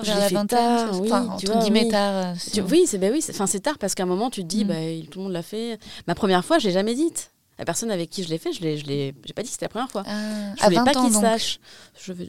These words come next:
Speaker 1: vingt-deux peut-être ou vingt-trois
Speaker 2: Ah oui,
Speaker 1: presque.
Speaker 2: oui,
Speaker 1: oui,
Speaker 2: quand
Speaker 1: non,
Speaker 2: même.
Speaker 1: tard, tard,
Speaker 2: Ah oui, oui,
Speaker 1: euh,
Speaker 2: oui.
Speaker 1: ouais, ou vingt et un, vingt-deux, vingt-trois. En, en, dans cette fourchette-là, tu vois.
Speaker 2: Hmm.
Speaker 1: Donc oui, c'était, j'étais, je... oui.
Speaker 2: Il y avait une honte.
Speaker 1: Oui, j'avais honte. Ah bah oui,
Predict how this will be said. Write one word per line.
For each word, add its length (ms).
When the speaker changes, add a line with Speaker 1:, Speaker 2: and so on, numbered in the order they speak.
Speaker 1:
vingt-deux 380
peut-être 240
ou 60
vingt-trois 340
Speaker 2:
Ah 80
oui, 60
Speaker 1:
presque. 260
Speaker 2:
oui, 140
Speaker 1:
oui, 40
Speaker 2:
quand 120
Speaker 1:
non, 80
Speaker 2:
même. 120
Speaker 1:
tard, 220
tard, 160
Speaker 2:
Ah 60
oui, 80
oui, 40
Speaker 1:
euh, 200
Speaker 2:
oui. 140
Speaker 1:
ouais, 100
ou 80
vingt 240
et 40
un, 100
vingt-deux, 180
vingt-trois. 220
En, 100
en, 180
dans 80
cette 180
fourchette-là, 500
tu 140
vois. 100
Speaker 2:
Hmm. 440
Speaker 1:
Donc 180
oui, 80
c'était, 540
j'étais, 600
je... 360
oui. 220
Speaker 2:
Il 60
y 20
avait 100
une 160
honte. 380
Speaker 1:
Oui, 140
j'avais 180
honte. 340
Ah 60
bah 140
oui, 100